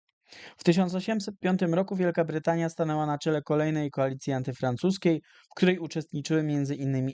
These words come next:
Austria i Rosja. Wybuchła wojna, której decydująca bitwa rozegrała się pod koniec tysiąc osiemset piątego roku pod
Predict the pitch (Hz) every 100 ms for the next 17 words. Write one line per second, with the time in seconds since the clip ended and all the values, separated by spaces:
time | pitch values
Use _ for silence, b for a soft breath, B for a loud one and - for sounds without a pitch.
0 | - 131 135 - 143 139 156 156 143 -
1 | - - _ _ B B B - 190 254
2 | 202 214 180 214 214 190 - 180 170 165
3 | 185 165 180 180 160 175 - 175 160 165
4 | 165 156 156 160 151 147 - 156 147 -
5 | 151 156 147 143 151 - 143 147 139 143
6 | 143 139 - 147